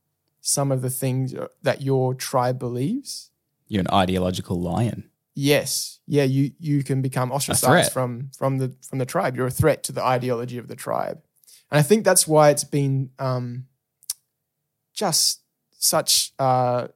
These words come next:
Speaker 1: you know, choppy waters for, for Christians to really wrestle with some of this stuff in a safe way, because some of it touches on some sore points of the tribes.
Speaker 2: Yeah, and you
Speaker 1: Um,
Speaker 2: feel like if I, if I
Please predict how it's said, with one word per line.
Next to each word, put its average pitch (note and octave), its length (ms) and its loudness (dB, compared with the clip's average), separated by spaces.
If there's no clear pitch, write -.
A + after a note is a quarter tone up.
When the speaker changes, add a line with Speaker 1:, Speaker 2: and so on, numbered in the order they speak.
Speaker 1:
you D3+ 80 -8
know, D3 140 0
choppy D3 400 -2
waters B2+ 500 -2
for, B2+ 400 -6
for - 180 -2
Christians C3 800 0
to C#3+ 120 0
really C#3 380 2
wrestle C3+ 340 2
with C3 120 0
some C3 180 0
of B2+ 60 0
this B2+ 120 -2
stuff - 480 -2
in C3 120 -4
a B2 40 -4
safe B2+ 380 -2
way, C3 360 -4
because C#3 240 2
some C#3+ 180 4
of C3+ 120 2
it - 220 -2
touches C3 360 -2
on B2+ 160 -2
some B2 180 -4
sore B2 220 0
points B2 560 -4
of B2+ 360 -2
the C3+ 100 -6
tribes. - 600 -8
Speaker 2:
Yeah, C3+ 140 4
and G2+ 120 4
you G#2+ 60 8
Speaker 1:
Um, C#3 100 6
Speaker 2:
feel A#2 120 6
like G#2 180 4
if G#2+ 160 2
I, G2+ 240 4
if B2 220 4
I G#2 360 4